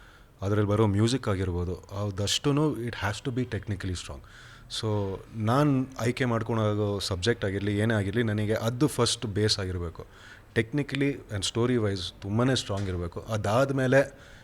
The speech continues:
ಓಕೆ ನನಗೇನು ಸಿಗುತ್ತೆ ಇದರಿಂದ, ನನಗೆ ಲಾಸ್ಟಲ್ಲಿ ಪಬ್ಲಿಕ್ಕಿಗೆ ಹೆಂಗೆ, ಆ, ಆಕ್ಸೆಪ್ಟ್ ಮಾಡ್ಕೊತಾರೆ ಅದೆಲ್ಲ ಸೆಕೆಂಡರಿ ನನಗೆ. So ಅದು ನನಗೆ ಒಂದು ಗೊತ್ತಿರೋದು, ನಾನು ಆಯ್ಕೆ ಮಾಡ್ಕೊಂಡಿರೋ ಸಿನಿಮಾ ಅಥವಾ ನಾನು ಫ್ಯೂಚರಲ್ಲಿ ಮಾಡೋ ಸಿನಿಮಾ ಇದಿಷ್ಟೂ ಚೆಕ್ ಪಾಯಿಂಟ್ಸ್ ಇದ್ದೇ ಇರುತ್ತೆ.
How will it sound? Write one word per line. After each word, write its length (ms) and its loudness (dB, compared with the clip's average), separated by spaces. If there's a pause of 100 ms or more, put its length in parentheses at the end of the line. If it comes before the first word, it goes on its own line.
(140)
ಓಕೆ 160 -2
ನನಗೇನು 440 2
ಸಿಗುತ್ತೆ 360 -2
ಇದರಿಂದ, 300 -2 (520)
ನನಗೆ 340 2
ಲಾಸ್ಟಲ್ಲಿ 480 -2
ಪಬ್ಲಿಕ್ಕಿಗೆ 420 0
ಹೆಂಗೆ, 360 2
ಆ, 960 -8
ಆಕ್ಸೆಪ್ಟ್ 300 2
ಮಾಡ್ಕೊತಾರೆ 380 0
ಅದೆಲ್ಲ 260 6
ಸೆಕೆಂಡರಿ 480 0
ನನಗೆ. 260 -6
So 640 -4 (500)
ಅದು 140 0
ನನಗೆ 220 4
ಒಂದು 180 4
ಗೊತ್ತಿರೋದು, 360 2
ನಾನು 240 2
ಆಯ್ಕೆ 200 0
ಮಾಡ್ಕೊಂಡಿರೋ 420 0
ಸಿನಿಮಾ 320 0
ಅಥವಾ 180 0
ನಾನು 160 0
ಫ್ಯೂಚರಲ್ಲಿ 420 0
ಮಾಡೋ 180 0
ಸಿನಿಮಾ 360 -2
ಇದಿಷ್ಟೂ 720 -2 (180)
ಚೆಕ್ 220 -4
ಪಾಯಿಂಟ್ಸ್ 260 2
ಇದ್ದೇ 160 0
ಇರುತ್ತೆ. 320 -4